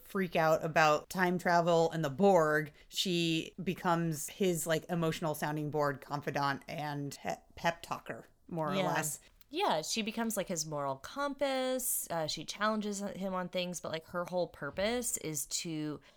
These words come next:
Speaker 2: have someone for Picard to talk to while he's going through his emotional journey of the movie.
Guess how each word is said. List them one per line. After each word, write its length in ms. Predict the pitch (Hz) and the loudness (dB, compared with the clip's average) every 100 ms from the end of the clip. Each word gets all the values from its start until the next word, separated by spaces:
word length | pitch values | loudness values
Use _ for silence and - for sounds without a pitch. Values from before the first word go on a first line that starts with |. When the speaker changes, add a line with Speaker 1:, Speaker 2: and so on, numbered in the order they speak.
| _ - - | _ -20 -4
Speaker 2:
have 240 | 165 156 | -2 -2
someone 380 | - 170 151 147 | -2 -2 -4 -6
for 420 | - 147 135 131 - | -8 -4 -2 -4 -8
Picard 440 | 135 - 139 135 | -14 -8 -6 -4
to 80 | 156 | -6
talk 340 | - - 151 - | -8 -6 -8 -8
to 260 | - 196 175 | -8 -6 -4
while 180 | 151 | -2
he's 480 | 143 - 139 139 - | -4 -6 -8 -6 -6
going 680 | - - 143 127 127 131 135 | -8 -6 -4 -4 -4 -8 -10
through 300 | - 143 143 | -14 -12 -10
his 260 | 131 139 131 | -8 -8 -8
emotional 500 | 143 135 135 - - | -8 -8 -10 -12 -12
journey 380 | 135 - - 82 | -12 -12 -12 -14
of 80 | 80 | -14
the 80 | - | -14
movie. 540 | - - - - - | -12 -14 -14 -14 -14